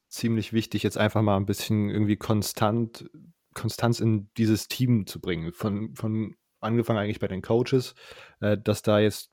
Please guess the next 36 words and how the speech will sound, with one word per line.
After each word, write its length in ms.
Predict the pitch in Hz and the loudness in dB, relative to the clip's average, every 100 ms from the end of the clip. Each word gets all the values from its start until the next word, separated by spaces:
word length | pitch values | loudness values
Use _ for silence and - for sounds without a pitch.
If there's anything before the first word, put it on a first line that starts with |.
| - | -4
permanent 480 | 120 110 113 110 | 0 2 4 2
sozusagen 840 | 104 104 107 104 104 104 104 101 - - - _ _ - - - | 0 -2 0 2 2 0 -4 -6 -10 -20 -20 _ _ -20 -10 0
ein 160 | 117 | 2
Coach 300 | - 127 120 | 6 6 6
anfängt 440 | 123 127 135 143 123 | 4 2 4 4 6
und 80 | 113 | 4
nicht 140 | 113 | 4
mal 420 | 117 113 110 104 - | 6 6 4 2 0
ein 200 | 113 117 | 2 4
Jahr 260 | 113 113 120 | 6 6 4
später 560 | - 123 127 117 107 | 4 4 6 6 4
hat 120 | 113 113 | 2 2
man 100 | 113 | 4
dabei 280 | 107 110 110 - - 135 | 4 2 0 -8 -18 -8
im 120 | 143 117 | -4 2
Grunde 280 | 120 117 | 4 4
schon 260 | 113 123 117 | 4 4 4
die, 380 | 113 113 107 104 - | 4 4 4 0 -4
die 240 | - 117 104 | -6 0 4
Hot 200 | 131 - | 2 0
Seat 280 | 123 113 | -6 -2
Gerüchte. 440 | - 104 117 - 131 | 0 4 2 4 2
Ich 140 | 113 | 2
glaub, 180 | 117 110 | 2 0
das 260 | 104 - - | -2 -6 -4
tut 280 | 123 117 | -4 -2
einem 120 | 117 107 | -2 0
Programm 520 | 117 117 117 117 113 | 6 6 6 4 4
auf 180 | 101 - | 0 0
lange 220 | 113 110 | 0 0
Zeit 260 | - 110 | 0 -2
nicht 200 | 110 101 | -2 -4
gut. 260 | - 131 - - - - | 0 0 0 -8 -20 -12
Und 120 | - 110 | -4 -2
ich 100 | - | 2
glaube, 580 | 107 107 107 107 101 | 2 4 2 2 0